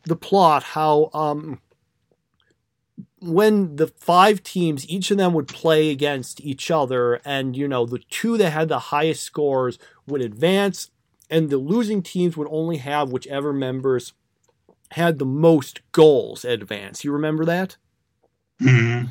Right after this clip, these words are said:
Speaker 1: Okay, and then there was a guy on the, um, <coughs> sorry about that, uh, on the team of the main characters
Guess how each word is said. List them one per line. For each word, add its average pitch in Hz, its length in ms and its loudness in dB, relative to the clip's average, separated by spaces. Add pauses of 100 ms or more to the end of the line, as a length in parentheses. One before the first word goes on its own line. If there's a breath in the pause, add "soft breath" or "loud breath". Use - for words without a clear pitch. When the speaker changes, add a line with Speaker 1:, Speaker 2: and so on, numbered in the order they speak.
(260)
Speaker 1:
Okay, 156 320 2 (280 soft breath)
and 160 200 -2
then 190 300 4 (240 soft breath)
there 190 180 8
was 175 200 2
a 170 60 -2
guy 165 360 0
on 147 180 -4
the, 160 220 -4
um, 127 280 -8 (300)
<coughs> - 1200 -6
sorry 110 280 -6
about 104 260 -10
that, 131 220 -6 (120)
uh, 117 200 -8 (1700 loud breath)
on 165 240 6
the 143 180 0 (340)
team 196 300 0
of 160 80 2
the 156 60 2
main 156 280 2
characters 131 640 -2